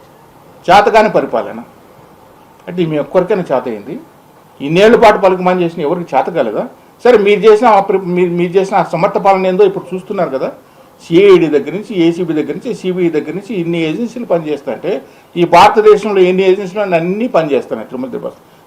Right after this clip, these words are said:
చరిత్ర ఎప్పుడైనా విన్నారా, కన్నారా? ఇన్ని, ఇన్ని అవి-, ఇన్ని ఏజెన్సీలు తిరుమల తిరుపతి దేవస్థానం లాంటి సంస్థ పైన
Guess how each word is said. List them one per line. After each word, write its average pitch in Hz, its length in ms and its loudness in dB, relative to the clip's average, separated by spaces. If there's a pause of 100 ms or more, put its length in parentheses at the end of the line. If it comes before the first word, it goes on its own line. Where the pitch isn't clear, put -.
(160)
చరిత్ర 220 280 0
ఎప్పుడైనా 202 300 0
విన్నారా, 180 380 2
కన్నారా? 185 500 2 (1300)
ఇన్ని, 214 560 4
ఇన్ని 220 180 0
అవి-, 190 240 4
ఇన్ని 214 240 0
ఏజెన్సీలు 220 840 2
తిరుమల 214 260 2
తిరుపతి 196 340 2
దేవస్థానం 185 380 -2
లాంటి 160 220 0
సంస్థ 170 320 -8
పైన 208 420 -2